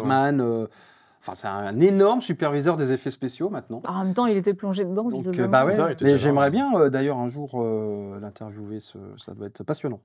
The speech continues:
Speaker 1: Voilà.
Speaker 3: Il a été, euh,
Speaker 1: Faudrait le faire
Speaker 3: retrouvé.
Speaker 1: venir, euh, à Filmo, hein.
Speaker 3: Oui, clairement, ça serait intéressant de
Speaker 1: Ah ouais.
Speaker 3: l'entendre, euh, pour parler de, du tournage et
Speaker 1: Ça
Speaker 3: de sa
Speaker 1: serait
Speaker 3: carrière.
Speaker 1: peut-être un appel, voilà.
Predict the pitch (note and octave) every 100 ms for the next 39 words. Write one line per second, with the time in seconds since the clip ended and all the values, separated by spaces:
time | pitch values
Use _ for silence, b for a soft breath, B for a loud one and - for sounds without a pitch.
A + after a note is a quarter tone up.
0 | - A2+ A#2+ B2+ C3+ - D3+ D3 C#3 B2
1 | A#2+ A#2 A2 G#2+ D3 G#3 A3 F#3+ F3 G#3+
2 | G#3+ E3 D3 - - E3+ D4 F#3+ A3 B
3 | - - B2 F#3 - D#3+ D#3+ F3 C3+ C3+
4 | A#2+ C3 B2 C#3 B2+ C#3 D#3 C#3 A#2 A2+
5 | A2+ A#2+ A#2 A#2 G#2+ A2+ A#2+ A#2 A#2+ A#2
6 | B2+ A2 B2+ A2+ C#3+ F3+ F#3+ F3+ D#3 E3+
7 | B B - C#3